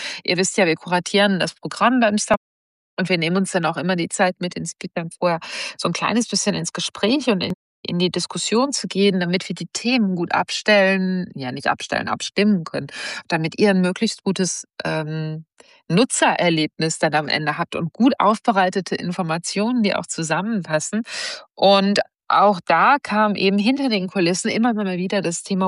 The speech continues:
Welfare Washing auf. Und, ähm, die Jodie hat jetzt hier einen Vortrag gehalten, der genau das Thema aufgreift. Und ich fand das, ich freue mich immer sehr darüber, wenn diese Gedanken, die wir so hinter den Kulissen haben und mit denen wir uns im Team beschäftigen,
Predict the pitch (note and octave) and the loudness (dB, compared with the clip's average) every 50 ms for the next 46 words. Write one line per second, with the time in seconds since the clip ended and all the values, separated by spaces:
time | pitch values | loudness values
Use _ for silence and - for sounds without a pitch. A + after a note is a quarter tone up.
0 | F3 D#3+ E3 E3+ F3+ E3+ - F3+ D#3+ D3+ D3+ C#3+ C#3 - - - - - - - | 2 4 4 2 2 2 2 2 2 2 2 -2 -2 -4 -6 -8 -8 -10 -8 -8
1 | C#2+ - - - - G3+ G3+ G3 G3 G3 G3+ - - - - E3 F#3+ F#3+ F#3 F3+ | -10 -10 -8 0 4 4 4 4 4 2 0 -2 -2 0 2 4 4 4 4 2
2 | F#3 F#3 F#3+ G3 D#3+ G3 A3+ C4+ C#4 C4+ A3+ A#3 - A#3+ A3+ - - B3 C4 B3+ | 2 2 2 2 4 4 4 4 4 2 0 0 0 -2 -2 0 0 2 2 2
3 | A#3 - A3 A3 - - A#3 A3+ - - E3+ F3 F3+ F3 F3+ F#3 - - A3 A#3+ | 2 2 0 -2 0 0 -2 -2 0 0 0 2 4 4 2 2 0 0 0 0
4 | B3 G3+ - _ - G3 F#3+ F#3+ F#3+ F#3+ G3 F3+ E3+ G3 F#3 F#3 F3+ E3+ E3 F3 | 0 0 -2 _ 2 4 6 6 6 6 4 4 2 2 2 4 4 4 4 6
5 | F#3+ G#3 A#3 A#3+ B3 F#3 G3+ G3 G3+ G3 - - - - G3+ G3+ G3 G3 F#3 F3 | 6 6 6 4 4 4 4 2 2 2 -2 -6 -4 -2 -2 0 0 0 -2 -2
6 | - - D#3+ F3+ F#3+ - - - - A#3 A#3+ A#3+ - - - F#3 F#3 F#3+ - - | 0 0 0 -2 -2 -6 -6 0 2 2 2 2 0 -4 -8 -6 -6 -6 -4 -4
7 | - G3 G3 G3 A3 G3 - - - - - - - - - - - - - - | -2 -2 -2 -2 -4 -4 -6 -8 -12 -12 -12 -12 -12 -12 -8 -4 -4 -4 -2 0
8 | - G#3 A3 A#3 B3 - - F#3+ G3+ G3 F#3+ E3+ F#3 F#3+ G3+ A3 A#3 A3+ A3 G#3+ | 2 2 2 2 2 0 2 2 2 2 2 4 4 4 4 4 4 2 2 0
9 | F#3 G#3+ G#3+ F3+ F#3 F3+ F3+ F#3+ F3 F#3 F3+ F3+ E3+ F3 E3+ G3+ A#3 C4+ C#4 C4 | 0 0 0 0 -2 -2 -2 -2 -2 -2 -2 0 0 0 0 0 0 -2 -2 0
10 | A#3 G#3+ G3 F3 F#3 E3+ F#3 F3 G3 A3 B3 C#4+ C4 A#3+ G#3 G3+ - G#3+ G#3 G#3+ | 0 0 -2 -2 -4 -4 -4 -2 -2 -2 -2 -2 -2 -2 -2 -2 -2 0 0 0
11 | C4 - - - F#3 E3 D3 - D3 D3 D3+ D#3+ E3+ E3 F#3 F3 - G#3+ G#3 G#3 | 0 0 -4 -6 -6 -4 -4 -6 -4 -6 -6 -6 -4 -4 -2 -2 0 0 0 0
12 | F#3+ F3 F3 - - F3+ F3+ - - - - C4 C4 C4 A#3 F3 D3+ - - - | -2 -4 -4 -4 -4 -4 -4 -6 -8 -8 -6 -4 -2 -2 -2 -2 -4 -6 -6 -8
13 | - - - - D#3+ D#3 E3+ G3 | -8 -6 -4 -4 -2 0 0 -2